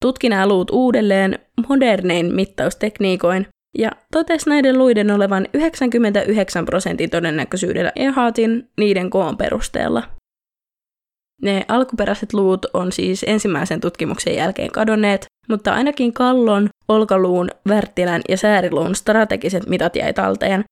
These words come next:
joiden perusteella tää Jantz teki tutkimuksensa.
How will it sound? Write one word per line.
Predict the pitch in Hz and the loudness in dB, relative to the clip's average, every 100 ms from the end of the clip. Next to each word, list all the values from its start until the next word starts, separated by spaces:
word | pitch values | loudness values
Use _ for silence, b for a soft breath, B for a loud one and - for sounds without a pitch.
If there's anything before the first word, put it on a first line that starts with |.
| _ 226 | _ 2
joiden | 269 294 | 4 4
perusteella | 240 208 202 180 156 | 4 2 2 2 2
tää | 165 - | 0 0
Jantz | - 147 202 - - | 0 -2 -2 -6 -8
teki | - - | -6 -6
tutkimuksensa. | - - - 202 - - 220 | -6 -6 -4 -4 -4 -2 -2